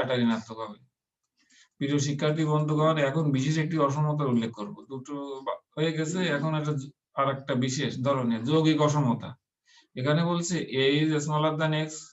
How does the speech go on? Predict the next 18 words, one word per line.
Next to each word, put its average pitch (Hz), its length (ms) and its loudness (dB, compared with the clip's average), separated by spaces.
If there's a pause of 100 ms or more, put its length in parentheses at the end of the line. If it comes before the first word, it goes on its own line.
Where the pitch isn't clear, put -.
(120)
is 143 100 -4 (200)
smaller 147 380 0
than 151 100 0 (120)
b, - 20 0 (1700)
এখানে 170 280 -2
খোলা 170 260 2
ব্যবধি 127 320 2
বোঝাচ্ছে 110 380 -4 (160)
যে 117 80 -6 (240)
x - 20 -12 (520)
a - 20 0 (120)
থেকে 139 180 -4 (100)
শুরু 139 240 -6
হলো, 151 180 -2 (160)
b - 20 -4 (180)
তে 127 60 -6 (100)
শেষ 127 200 -4
হলো, 110 140 -4